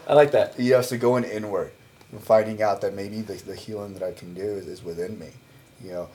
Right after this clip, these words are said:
Speaker 2: And sometimes I need another person to be a spiritual mirror. Sometimes I need some feedback. Sometimes I need some accountability, you know? And, and I think, in my opinion, that's just the human connection. I feel like,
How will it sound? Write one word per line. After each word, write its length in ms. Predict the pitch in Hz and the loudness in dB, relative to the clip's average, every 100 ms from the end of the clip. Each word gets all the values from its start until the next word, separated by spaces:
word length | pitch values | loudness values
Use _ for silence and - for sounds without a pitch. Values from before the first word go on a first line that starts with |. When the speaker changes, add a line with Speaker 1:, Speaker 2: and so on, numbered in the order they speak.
| - | -14
Speaker 2:
And 80 | 117 | -2
sometimes 380 | 143 151 165 131 | -2 2 4 6
I 60 | |
need 160 | 120 123 | 4 2
another 260 | 113 110 95 | 0 0 -2
person 340 | - 98 101 | -2 -4 -4
to 40 | 90 | -10
be 100 | 87 | -10
a 40 | |
spiritual 400 | 85 98 85 82 | -10 -10 -10 -10
mirror. 280 | 82 82 80 - _ _ | -12 -10 -10 -14 _ _
Sometimes 460 | - - 92 107 104 | -14 -12 -2 -2 0
I 60 | 95 | -6
need 220 | 98 98 | -10 -14
some 140 | 98 | -14
feedback. 480 | 90 90 87 90 85 | -14 -14 -2 0 0
Sometimes 440 | - 90 92 90 87 | -6 -12 -10 -10 -10
I 80 | |
need 260 | 82 87 90 | -10 -12 -14
some 160 | - 90 - | -14 -16 -18
accountability, 840 | - - 90 85 90 90 90 87 - - - - | -16 -14 -12 -12 -12 -12 -14 -16 -18 -20 -20 -20
you 140 | 87 87 | -16 -12
know? 200 | 82 82 - | -12 -12 -12
And, 140 | 87 | -10
and 200 | 87 95 | -10 -12
I 40 | 90 | -14
think, 280 | 95 90 | -14 -14
in 80 | 87 | -8
my 160 | 90 90 | -4 -4
opinion, 340 | - 101 92 | -4 -14 -14
that's 160 | 85 - | -14 -14
just 180 | - - | -16 -16
the 100 | - | -16
human 260 | - 98 82 | -14 -16 -16
connection. 540 | - 85 - - 92 - _ _ _ | -14 -12 -10 -12 -12 -16 _ _ _
I 40 | - | -14
feel 240 | - 98 | -12 -8
like, 280 | 92 87 - | -4 -4 -6